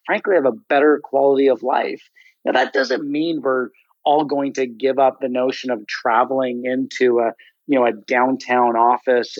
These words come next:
every once in a while. This is where what I've been trying to do is,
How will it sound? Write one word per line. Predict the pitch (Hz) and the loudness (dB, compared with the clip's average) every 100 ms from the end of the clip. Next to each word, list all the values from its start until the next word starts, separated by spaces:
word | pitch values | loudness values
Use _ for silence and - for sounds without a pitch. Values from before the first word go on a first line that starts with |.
| - | -2
every | 139 120 120 | 0 2 0
once | 113 123 120 - | 0 -2 -4 -4
in | |
a | 113 | -2
while. | 107 123 101 92 - - _ _ - | 0 2 2 -2 -4 -10 _ _ -2
This | 156 - | -2 0
is | 233 147 | -2 2
where | 156 147 143 131 _ _ _ _ | 4 6 4 0 _ _ _ _
what | - 147 | 0 2
I've | 175 202 | 2 -2
been | 202 | -8
trying | - 135 | -4 -4
to | 131 | -2
do | 127 127 | -2 -2
is, | 127 | -4